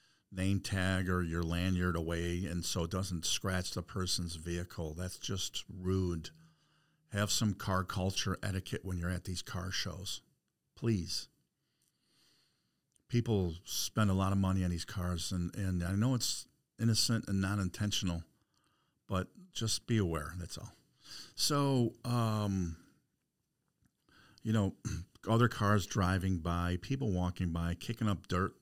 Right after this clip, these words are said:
dust when they're walking, uh, grass clippings, uh, who knows, you know, pollen. It, it's gonna land in your car when you're at a car show.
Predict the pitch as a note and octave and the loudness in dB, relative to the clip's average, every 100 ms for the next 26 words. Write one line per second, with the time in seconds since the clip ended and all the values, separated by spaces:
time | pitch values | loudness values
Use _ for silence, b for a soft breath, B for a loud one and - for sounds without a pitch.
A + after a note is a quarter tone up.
0 | - F#2+ F2 F2 - F#2+ F2+ F2+ D#2 D2+ | -8 -2 -2 -2 -2 -2 -2 -2 -2 -4
1 | D#2+ - E2+ D#2 D#2+ - B B B B | -4 -4 -4 -4 -6 -8 B B B B
2 | B - F#2 E2 E2 - F#2+ G#2 - - | B -6 -4 -2 -2 0 2 2 0 -2
3 | G#2 - F#2+ F2+ F2+ E2+ - F#2+ F2 F#2+ | -2 2 4 4 2 0 0 -2 -4 -4
4 | F2+ F2 - A2 F#2+ F2+ F2 F2 E2+ - | -6 -8 -2 2 2 2 2 0 -4 -6
5 | - B2 F#2+ F2 - - G2 E2+ F#2+ E2+ | -6 -2 -2 -2 -4 -2 0 0 0 0
6 | E2+ E2+ B B B B B B B - | -2 -4 B B B B B B B 0
7 | G#2 - A#2+ A2 G#2+ D3 A#2+ A2 G#2 G2+ | 0 2 2 2 2 4 6 6 6 6
8 | F#2 - F2+ E2+ E2+ E2 E2+ D#2+ D#2+ - | 4 2 0 2 2 0 0 -2 -4 -8
9 | D#2+ D2+ - D2+ | -6 -6 -6 -8